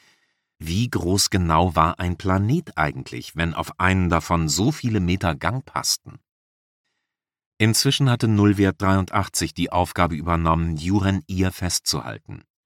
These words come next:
Denn Guki kümmerte sich um alles, was ihnen auf dem Weg entgegenkam.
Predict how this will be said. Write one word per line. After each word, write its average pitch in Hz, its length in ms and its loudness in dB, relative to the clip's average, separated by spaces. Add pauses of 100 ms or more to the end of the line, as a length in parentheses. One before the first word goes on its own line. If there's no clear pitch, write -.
(480)
Denn 131 240 2
Guki 101 320 2
kümmerte 123 440 2
sich 92 180 -2
um 85 100 2
alles, 87 400 2
was 90 220 0
ihnen 95 220 0
auf 90 100 -4
dem 90 180 0
Weg 71 200 -4
entgegenkam. 76 840 -6